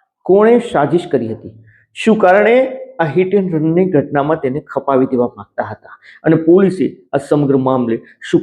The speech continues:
ખુલાસો કર્યો છે? આ તમામ મુદ્દે વાત કરીએ, વીડિયોની શરૂઆત કરીએ.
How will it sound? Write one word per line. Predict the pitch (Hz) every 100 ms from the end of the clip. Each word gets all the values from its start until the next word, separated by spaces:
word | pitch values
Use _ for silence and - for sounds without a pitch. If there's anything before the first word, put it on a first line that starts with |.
| -
ખુલાસો | 135 135 131 117
કર્યો | 139 156 156
છે? | - 110 - _
આ | 139
તમામ | - - 175 196 180 165
મુદ્દે | 139 135
વાત | 123 117 -
કરીએ, | 113 113 131 - 123
વીડિયોની | 175 175 139 120 127 - -
શરૂઆત | 123 98 95
કરીએ. | - 87